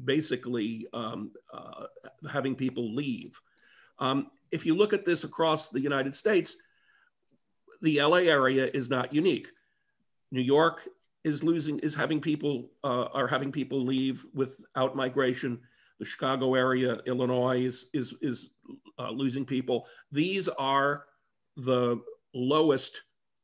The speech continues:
it net in-migration areas. And where are they going to? They're going to the warm weather, lower cost areas.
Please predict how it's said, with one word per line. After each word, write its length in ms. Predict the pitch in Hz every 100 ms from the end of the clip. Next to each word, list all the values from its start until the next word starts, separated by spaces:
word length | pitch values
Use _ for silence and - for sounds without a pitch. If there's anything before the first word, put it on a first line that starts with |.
| _ -
it 200 | 165 175
net 440 | 139 151 143 - -
in-migration 720 | 185 170 120 110 113 - 117
areas. 400 | 117 120 147 147
And 100 | 147
where 160 | 170 175
are 60 |
they 120 | 170
going 340 | 147 160 160 156
to? 380 | 185 214 262 - - _ _ _ _ _ -
They're 120 | 196
going 420 | 196 147 165 185
to 400 | 180 143 147 196
the 100 | 143
warm 420 | 139 131 120 120 117
weather, 440 | 117 139 151 180
lower 340 | 123 117 113 123
cost 400 | 123 117 123 165
areas. 520 | 196 160 127 104